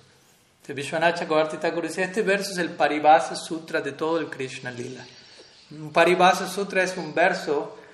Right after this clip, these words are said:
o una sección muy condensada, breve, ¿m? que pone en contexto todo lo demás, en este caso el Krishna Lila, ¿no? Entonces él dice, "Este verso está sentando la pauta de qué va el Krishna Lila".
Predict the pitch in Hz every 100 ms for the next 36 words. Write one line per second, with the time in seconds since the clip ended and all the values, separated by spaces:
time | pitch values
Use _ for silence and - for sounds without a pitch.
0 | _ - 135 151 147 147 - - 175 147
1 | 160 165 151 139 135 131 180 180 147 151
2 | 175 143 143 - - - _ _ 139 165
3 | - - _ _ _ _ - 175 170 175
4 | - - 185 196 214 202 180 170 196 196
5 | - 185 - 190 202 208 196 170 156 139
6 | 110 - - - 143 139 - 160 151 160
7 | 151 143 139 143 131 117 113 - - _
8 | _ _ _ 143 - 151 143 143 214 208
9 | 175 202 170 190 - 196 190 170 185 -
10 | - 143 143 165 175 151 143 156 165 175
11 | 175 170 - - _ _ _ 190 143 -
12 | - 196 190 185 185 151 139 131 - 120
13 | 107 101 95